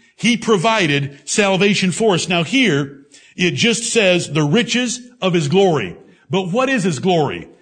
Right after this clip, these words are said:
And what does the Bible describe as the riches that He's given us? The first riches that He's given us is His grace, because that is His richness,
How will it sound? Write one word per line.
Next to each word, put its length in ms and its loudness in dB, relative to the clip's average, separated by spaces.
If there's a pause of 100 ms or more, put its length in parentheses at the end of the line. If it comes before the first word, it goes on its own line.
(160)
And 220 -2
what 140 0
does 180 -4
the 100 0
Bible 380 -2
describe 840 -4 (220)
as 240 -4
the 100 -2
riches 680 -4 (240)
that 100 -2
He's 260 -2
given 220 0
us? 360 -8 (420)
The 120 -2
first 680 -2 (440)
riches 400 0
that 80 0
He's 120 0
given 240 0
us 200 -4
is 200 0
His 160 0
grace, 560 -2 (560)
because 360 -2
that 180 2
is 160 0
His 200 -2
richness, 600 -6